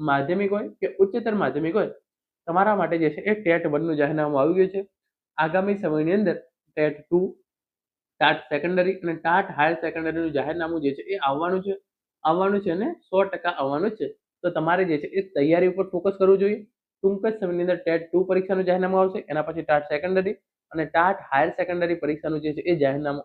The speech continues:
આવી જશે. તો સૌપ્રથમ ચૌદ બાર બે હજાર પચીસના રોજ જે લેવાનારી છે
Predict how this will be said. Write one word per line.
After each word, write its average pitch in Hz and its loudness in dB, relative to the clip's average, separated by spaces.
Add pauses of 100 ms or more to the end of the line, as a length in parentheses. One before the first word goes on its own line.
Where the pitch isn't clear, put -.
આવી 202 4
જશે. 165 0 (600)
તો 202 2 (280)
સૌપ્રથમ 202 2 (220)
ચૌદ 202 6 (480)
બાર 165 0
બે 175 4
હજાર 175 2
પચીસના 165 -4
રોજ 175 -2
જે 170 0
લેવાનારી 160 0
છે 220 4